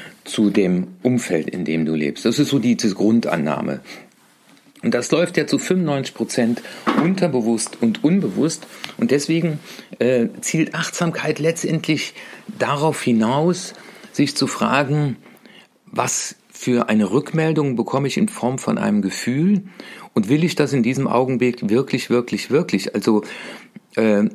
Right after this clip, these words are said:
ist das jetzt die Realität, die ich möchte, oder ist das eine Empfehlung von der Vergangenheit? Also insofern leben wir ja dann nicht im Augenblick, sondern in der Vergangenheit,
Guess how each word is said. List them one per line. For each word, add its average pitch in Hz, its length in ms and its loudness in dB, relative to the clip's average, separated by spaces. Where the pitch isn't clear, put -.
ist - 220 -2
das - 300 -2
jetzt - 340 0
die 117 140 0
Realität, 104 1080 0
die 117 180 2
ich 98 160 -2
möchte, 196 560 2
oder 175 240 4
ist 170 220 0
das - 120 0
eine 123 300 0
Empfehlung 135 480 2
von 117 220 2
der 107 120 4
Vergangenheit? 98 840 0
Also 95 200 -2
insofern 107 540 2
leben 113 520 2
wir 117 180 2
ja 101 140 2
dann 98 220 2
nicht 117 220 2
im 107 140 4
Augenblick, 123 480 0
sondern 107 340 2
in 104 100 2
der 98 120 2
Vergangenheit, 139 800 0